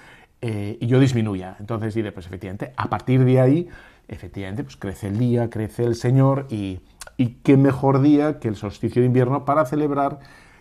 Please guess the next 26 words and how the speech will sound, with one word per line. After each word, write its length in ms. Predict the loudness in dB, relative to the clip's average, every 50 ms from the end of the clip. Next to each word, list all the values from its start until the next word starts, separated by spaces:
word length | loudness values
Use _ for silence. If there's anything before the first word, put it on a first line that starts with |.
| _ -20
figuradamente, 1000 | -6 0 4 6 6 6 6 4 2 0 -2 -4 -8 -12 -14 -12 -12 -12 -12 -14
figuradamente 840 | -14 -12 -8 -6 -6 -4 -4 -4 -6 -6 -8 -8 -6 -6 -6 -6 -6 -8
el, 400 | -10 -8 -8 -6 -6 -8 -8 -8
el 160 | -6 -6 -4 -4
nacimiento 640 | -4 -6 -6 -4 -2 0 0 0 0 2 2 2
de, 200 | 2 2 0 0
del 340 | -4 -8 -8 -6 -6 -8 -8
Señor, 540 | -10 -8 -6 -4 -2 -2 -2 -2 -4 -6 -8
¿no? 180 | -8 -6 -8 -8 -12 _ _ _ _ _ _ _ _ _ _ _ -20 _ _ _ -16 -10 -6
Por, 140 | -4 -2 0
por 80 | 2 2
lo 80 | 2
tanto, 380 | 4 4 2 4 2 0 0 -2 -8 -16 -20 _ _ _ _ -10
ya 240 | -6 -2 0 0 0
ves, 180 | -2 -2 -4
no, 100 | -4 -4
no 360 | -2 0 0 2 2 2 0
tiene, 480 | 0 -2 -2 0 0 0 0 -2 -4 -8 -10 -8
no 180 | -6 -6 -4
tiene 300 | -2 -2 0 0 0 0
una, 520 | 0 0 -2 -2 -2 -2 -4 -4 -6 -6 -8 -10 -12 -12 -14 -18 -20 _ _ _ -20 _ _ _
como 180 | -10 -6 -4 -2
una 160 | 0 0 -2
solidez, 1200 | -2 -4 -10 -10 -6 -2 0 0 0 0 -2 -4 -6 -6 -6 -8 -6 -4 -2 -2 -2 -2 -4 -6 -8 -12 -14 -14 -16 -18 -20 -20 -20 _ _ _ -8
digamos, 340 | -6 -4 -4 -4 -4 -4 -6
histórica, 680 | -10 -10 -6 -4 -2 0 0 -2 -4 -6 -18 -20